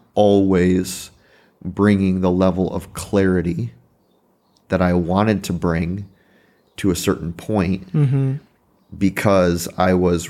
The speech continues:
Speaker 1: relying on my sense of just knowing what I wanna say in the moment and saying
Speaker 2: Mm-hmm.
Speaker 1: it.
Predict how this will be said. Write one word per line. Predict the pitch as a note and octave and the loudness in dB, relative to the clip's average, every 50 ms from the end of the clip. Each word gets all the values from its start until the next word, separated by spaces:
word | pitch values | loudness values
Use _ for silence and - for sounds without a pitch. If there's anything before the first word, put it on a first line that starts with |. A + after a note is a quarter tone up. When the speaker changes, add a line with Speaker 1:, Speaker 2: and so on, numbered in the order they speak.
| - - - | -14 -8 -2
Speaker 1:
relying | F#2+ F#2 F#2 F#2+ F#2+ F#2 F#2+ G2 G2+ G2 F#2+ F#2 F2+ F2+ F#2 | -2 0 2 2 2 2 2 2 2 2 2 0 0 -2 -4
on | - - F#2 F2 F2 F2 F2 F2 E2+ F2 F2 F2 F2 - _ _ _ _ _ _ _ _ _ _ _ _ _ _ _ _ _ _ _ _ _ _ _ _ _ - - _ _ _ _ _ _ _ _ - | -4 -4 -2 -2 -2 -2 -4 -4 -6 -6 -6 -8 -8 -10 _ _ _ _ _ _ _ _ _ _ _ _ _ _ _ _ _ _ _ _ _ _ _ _ _ -20 -20 _ _ _ _ _ _ _ _ -8
my | F#2+ G2 F#2+ F#2 | -2 0 0 0
sense | F2 - - - F#2+ F2+ F2 - | 0 -2 0 0 0 0 0 -2
of | F2+ E2 | -4 -4
just | D#2+ F2+ F#2 F2 - - - _ - | 0 0 0 0 -2 -6 -12 _ -8
knowing | G2 F#2+ G2 F#2+ F#2+ F#2+ F#2+ F2+ F2 | -4 0 2 2 2 2 2 0 0
what | F2+ F#2 F2 | -2 -2 -2
I | F#2+ F#2 | -2 -4
wanna | F2 F2 E2 E2 | -2 -4 -4 -4
say | D#2+ - - G2 F#2 F2+ F2 F2 | -6 -2 0 2 2 2 2 0
in | F2 E2 | -2 -2
the | F2 | -4
moment | F2 F2 F2 F2+ E2+ F2 F#2 - | -2 -2 -2 -2 -2 -4 -6 -6
and | - E2+ E2 | -8 -8 -6
saying | D#2 D3 G2+ F#2 F#2 F2 E2 - | -2 0 2 2 2 2 0 -2
Speaker 2:
Mm-hmm. | - G3+ G#3 | -2 -2 -4
Speaker 1:
it. | - | -4